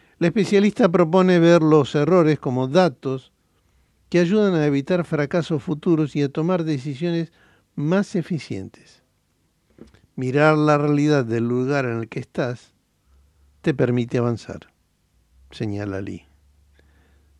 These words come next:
defendiendo la idea de que admitir errores es clave para el aprendizaje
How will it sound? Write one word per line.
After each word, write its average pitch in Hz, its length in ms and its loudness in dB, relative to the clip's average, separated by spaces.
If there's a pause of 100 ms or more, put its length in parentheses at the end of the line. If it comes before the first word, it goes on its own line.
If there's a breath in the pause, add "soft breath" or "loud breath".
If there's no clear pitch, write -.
(420)
defendiendo 143 640 2
la 151 100 4
idea 143 380 2
de 120 200 -6
que 120 360 -10
admitir 123 560 -6
errores 147 500 -2
es - 180 -12
clave 160 440 0
para 113 220 -6
el 110 100 -4
aprendizaje 139 880 -8